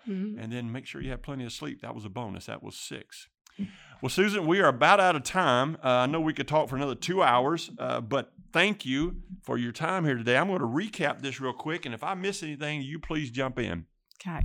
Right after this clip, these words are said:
Speaker 2: So, if someone is looking for a therapist, they really need to know when they call, they need to be sure they explain what the need is and see if that particular place has someone that can meet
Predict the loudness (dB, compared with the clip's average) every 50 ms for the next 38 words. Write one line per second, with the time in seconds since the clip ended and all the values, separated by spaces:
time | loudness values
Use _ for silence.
0 | 8 8 10 8 8 6 4 -2 -8 -16 -18 -20 -20 -20 _ -2 -2 0 2 2
1 | 2 4 6 4 4 4 0 2 0 0 0 0 -6 -4 -2 -2 0 0 0 0
2 | -2 -2 -2 -2 -4 -6 -10 -12 -12 -14 _ _ _ _ _ _ _ _ _ _
3 | _ -2 0 2 4 4 4 4 2 2 0 -2 -2 2 4 6 6 6 4 2
4 | -2 _ _ _ _ _ _ _ -16 -8 -2 0 0 2 2 0 -2 -4 -8 -6
5 | 0 2 4 6 6 6 4 4 0 -4 -10 _ -8 -6 -4 -2 -2 -2 -2 -4
6 | -6 -6 -12 _ _ _ -10 -2 0 0 0 2 0 0 2 4 4 2 2 2
7 | -2 -4 -6 -6 -2 -2 0 0 0 0 -2 -4 -6 -8 -6 -2 0 0 0 0
8 | -2 -6 -4 -4 -2 -2 -2 -2 -2 -4 -6 -6 -6 -6 -6 -6 -8 -10 -10 -12
9 | -12 -14 _ _ _ _ _ _ -14 -10 -10 -8 -8 -6 -4 -4 -2 -4 -4 -4
10 | -4 -2 -2 -4 -4 -12 -8 -8 -8 -8 -6 -6 -6 -6 -4 -4 -4 -4 -6 -8
11 | -12 -14 -12 -6 -4 -2 -2 -2 -2 -2 -2 -2 0 0 0 0 -2 -2 -4 -6
12 | -6 -8 -8 -6 -6 -6 -8 -8 -10 -14